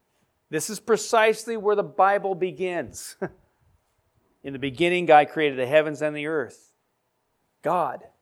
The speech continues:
In the beginning, God. Everything begins with God and ends with God. The sooner we realize life is all about giving glory to God and not to ourselves, the better we, better off we will be. It's not about you, it's all about him.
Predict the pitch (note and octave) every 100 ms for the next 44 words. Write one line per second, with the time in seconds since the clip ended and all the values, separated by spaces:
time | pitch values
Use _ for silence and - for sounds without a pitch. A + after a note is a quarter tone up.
0 | _ _ _ - C#3 C#3 C#3 D3+ D#3 C#3+
1 | E3+ D#3+ B2+ F3 F#3+ A3 A3 G#3+ F#3 D#3
2 | F#3+ D#3+ D#3+ D3 E3 D#3+ D#3+ E3 G3 A3+
3 | A#3 D#3+ D3 B2 B2+ G2+ - _ _ _
4 | _ _ _ _ _ _ _ _ _ A#2
5 | - E3 D#3 D3 C#3+ D#3 D3+ C#3 C3+ C#3+
6 | C#3 C#3 C3+ C#3 C#3 C3+ C3+ - _ -
7 | C#3+ C3 B2+ E3 C3+ A#2 A2 A#2 A#2+ _
8 | _ _ _ - D3 A#2+ B2+ G2+ - G3
9 | C#3+ A#2 A#2 B2 C3+ C3+ C3 B2+ B2 -
10 | _ _ D#3 C#3 C#3 C#3 B2+ A#2 A2 D3+
11 | B2+ G2+ _ _ _ _ _ _ - -
12 | D#3 D#3+ C3 B2 C3+ A#2 G#2+ - B2 B2+
13 | B2+ A#2 C#3 A#2+